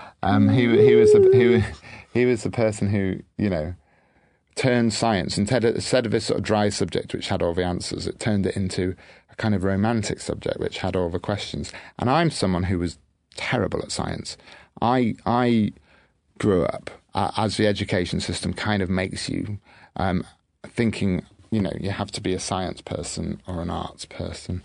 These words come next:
And I definitely grew up thinking I was an arts person, you know, going back to West Side Story, like, it was two gangs, the arts people versus the science people. And, you know, I, I'll embarrass myself now, but I got an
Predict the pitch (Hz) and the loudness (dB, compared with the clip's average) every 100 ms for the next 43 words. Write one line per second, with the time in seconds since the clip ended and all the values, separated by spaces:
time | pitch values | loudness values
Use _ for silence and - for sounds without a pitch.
0 | - - - 87 90 98 - 85 92 78 | -12 -20 -6 -2 0 -2 -2 -6 -2 -4
1 | - 90 85 85 87 85 85 - - _ | -2 -6 -4 -4 -4 -4 -6 -8 -14 _
2 | - 90 85 - - 82 80 - 85 80 | -4 -4 -4 -8 -8 -8 -8 -10 -10 -10
3 | - 87 87 - - - 95 92 85 - | -6 -4 -6 -8 -16 -4 -2 0 -2 -2
4 | 92 - 85 87 - 90 85 85 80 - | -2 -2 -4 -2 0 0 0 -2 -4 -6
5 | - 90 92 90 90 87 95 90 87 82 | -4 -2 0 -2 -2 -4 -2 -2 -2 -6
6 | - - 92 92 85 _ _ _ - 85 | -12 -10 -8 -8 -10 _ _ _ -6 -6
7 | - - 98 - 92 87 - - 92 98 | -4 -6 -6 -4 -4 -4 -6 -10 -8 -10
8 | - - - - 95 90 - _ _ _ | -12 -20 -18 -4 -2 0 -2 _ _ _
9 | 104 87 82 - _ - _ - - - | -2 -2 -4 -10 _ -20 _ -8 -8 -2
10 | 101 90 95 87 - - - - - - | -2 0 0 0 -2 -6 -6 -6 -6 -2
11 | 73 101 - - 98 | -2 0 0 -2 -4